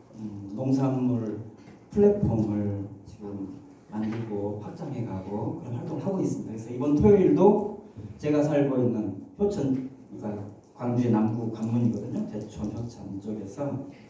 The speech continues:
이제 한 만 세대가 이제 몰려왔는데, 에, 거기에서 이제 장터, 플리마켓, 한국,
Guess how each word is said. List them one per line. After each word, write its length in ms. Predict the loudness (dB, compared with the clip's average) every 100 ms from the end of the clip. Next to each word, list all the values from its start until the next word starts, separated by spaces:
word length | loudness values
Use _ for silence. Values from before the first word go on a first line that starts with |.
| -20 -20 -20 -20 -20 -20
이제 100 | -16 -12
한 220 | -6 -2
만 220 | 2 2
세대가 360 | 2 -2 -2 -4
이제 200 | -4 -4
몰려왔는데, 720 | -2 0 0 -2 -6 -8 -10
에, 140 | -12 -14 -20 -20 -20 -20 -20 -20 -20 -14
거기에서 480 | -8 -4 -4 -4 -6
이제 100 | -8 -10
장터, 560 | -8 -6 -6 -10 -10
플리마켓, 640 | -8 -4 -2 -2 -4 -10 -10 -10 -12 -16 -8
한국, 420 | -2 -2 -4